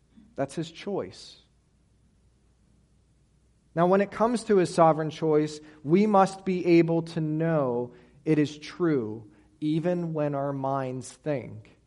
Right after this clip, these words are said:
it's unfair. Because when you consider it from God's perspective, it is only by his mercy that he chooses anybody. And so as we close, I want you to consider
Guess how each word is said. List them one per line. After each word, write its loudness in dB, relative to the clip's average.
it's -14
unfair. -14
Because 0
when 0
you 0
consider 0
it 0
from -6
God's 2
perspective, -4
it 0
is -2
only -2
by 2
his 2
mercy -6
that -2
he -2
chooses -6
anybody. -14
And -12
so 2
as 2
we 0
close, 2
I 4
want 0
you -2
to 0
consider -6